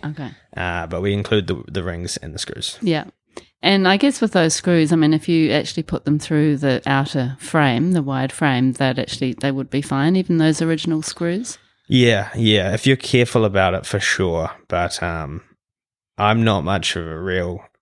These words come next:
Speaker 2: handyman myself, so I can <laughs> see that's a mistake I could make, you know?
Speaker 1: Yeah,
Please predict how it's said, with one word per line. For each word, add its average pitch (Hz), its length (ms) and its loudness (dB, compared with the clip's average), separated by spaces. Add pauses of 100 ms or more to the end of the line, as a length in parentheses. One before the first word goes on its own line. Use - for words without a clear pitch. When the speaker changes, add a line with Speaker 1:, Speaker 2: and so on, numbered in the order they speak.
(140)
Speaker 2:
handyman 92 640 -4
myself, 90 480 -2
so 104 220 2
I 98 140 4
can 117 140 -4
<laughs> - 20 -6
see 123 180 4
that's 98 220 0
a - 40 0
mistake 90 420 0
I 85 140 -2
could - 140 -12
make, - 280 -12
you 175 80 2
know? 170 60 4
Speaker 1:
Yeah, 123 240 0